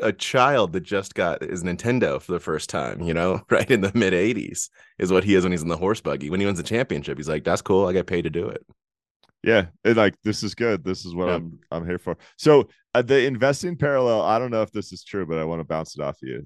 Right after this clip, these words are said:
Speaker 2: But I think of, like, the Jordans and the Kobes that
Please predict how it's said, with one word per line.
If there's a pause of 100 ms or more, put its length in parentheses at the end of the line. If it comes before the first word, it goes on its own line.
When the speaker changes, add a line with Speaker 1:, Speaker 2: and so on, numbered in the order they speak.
(100)
Speaker 2:
But (280)
I
think (320)
of,
like,
the
Jordans
and
the
Kobes
that